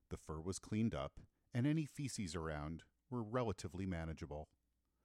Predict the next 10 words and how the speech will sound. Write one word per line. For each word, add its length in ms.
And 160
just 300
as 100
before, 600
the 80
mice 440
ate 280
the 80
king's 380
cheese. 520